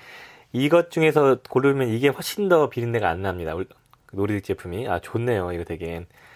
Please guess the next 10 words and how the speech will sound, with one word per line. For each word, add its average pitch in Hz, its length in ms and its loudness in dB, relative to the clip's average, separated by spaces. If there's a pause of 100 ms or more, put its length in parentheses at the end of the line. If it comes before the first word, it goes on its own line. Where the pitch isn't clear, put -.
(320)
근데 117 180 0
일단 113 180 0
한 175 120 2
알당 185 200 4
함량이 165 280 2
떨어지고 147 480 2
비싸요, 107 460 0
이거는. 87 460 -6 (840)
그래서 120 220 -8 (120)
가성비와 160 920 2